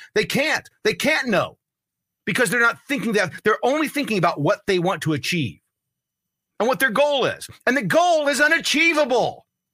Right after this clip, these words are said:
Shutting down cities is not going to save the fucking planet. It only restricts rights. Nothing they've done to this point has done anything to make an impact on the planet. And every time that they try to institute their green ideas,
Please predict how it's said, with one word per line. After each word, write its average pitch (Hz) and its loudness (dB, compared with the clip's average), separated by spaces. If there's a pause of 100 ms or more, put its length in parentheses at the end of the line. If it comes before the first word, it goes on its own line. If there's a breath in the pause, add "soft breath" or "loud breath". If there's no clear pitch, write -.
(880)
Shutting 320 0
down 240 2
cities 233 -2
is 202 0
not 185 0
going 147 0
to 131 -4
save 135 -2
the 117 -2
fucking 123 -2
planet. 196 0 (180 loud breath)
It 262 4
only 311 4
restricts 294 0
rights. 269 0 (180 loud breath)
Nothing 302 2
they've 262 0
done 254 0
to 185 -2
this 202 -2
point 226 -2 (200 loud breath)
has 254 2
done 277 2 (120)
anything 240 0 (160)
to 247 0
make 247 0
an 202 -2
impact 175 0
on 165 0
the 139 -2
planet. 131 -2 (180 loud breath)
And 202 0
every 330 4
time 247 2
that 240 -4
they 202 0
try 196 0
to 175 -2
institute 180 -2
their 160 0
green 254 0 (100)
ideas, 185 0